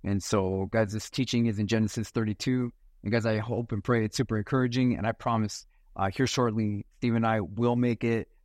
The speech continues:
uh, a priority to sit down and,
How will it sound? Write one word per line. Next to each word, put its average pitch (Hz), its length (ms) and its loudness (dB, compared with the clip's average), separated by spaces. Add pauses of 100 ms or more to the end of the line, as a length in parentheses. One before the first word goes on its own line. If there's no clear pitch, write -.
(140)
uh, 98 340 0
a 113 60 -6
priority 113 600 2
to - 120 -8
sit 117 240 -2
down 107 380 2 (260)
and, 101 360 0